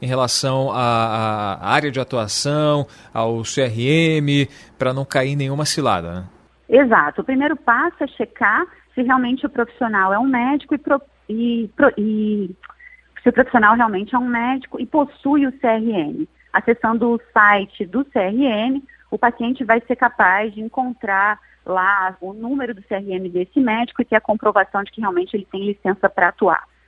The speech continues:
Speaker 2: Um segundo passo é entrar no site da Sociedade Brasileira de Dermatologia ou no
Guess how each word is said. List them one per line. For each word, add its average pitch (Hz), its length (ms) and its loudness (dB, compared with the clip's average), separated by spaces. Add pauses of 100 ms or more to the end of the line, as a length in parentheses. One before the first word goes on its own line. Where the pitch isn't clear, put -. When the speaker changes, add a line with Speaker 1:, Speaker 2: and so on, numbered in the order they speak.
(140)
Speaker 2:
Um 262 120 6
segundo 269 360 4
passo 277 480 2
é 262 60 -2
entrar 247 400 0
no 247 120 -2 (160)
site 208 600 2 (260)
da 202 80 -2
Sociedade 214 640 -2
Brasileira 214 640 -4
de 190 140 -14
Dermatologia 254 920 0 (320)
ou 294 240 4
no 294 140 -2